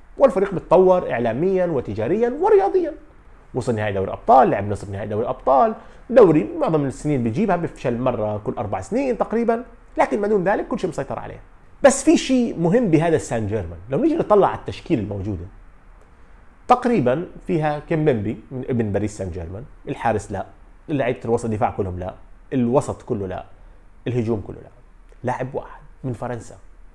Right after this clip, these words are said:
انولد بفرنسا وتربى بفرنسا لباريس سان جيرمان، هذا الجزء الأول. الجزء الثاني،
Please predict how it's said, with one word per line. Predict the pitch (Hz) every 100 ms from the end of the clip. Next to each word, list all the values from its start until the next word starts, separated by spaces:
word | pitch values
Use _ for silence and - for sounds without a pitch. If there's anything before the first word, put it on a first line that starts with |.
| - - -
انولد | 120 117 127 117
بفرنسا | - 113 110 107
وتربى | 101 104 101
بفرنسا | - 92 98 98 - -
لباريس | 101 95 92
سان | - 92
جيرمان، | 95 113
هذا | 165
الجزء | 110 101
الأول. | 73 64 - - - - - - - - - - -
الجزء | 143 233
الثاني، | 131 - 85 107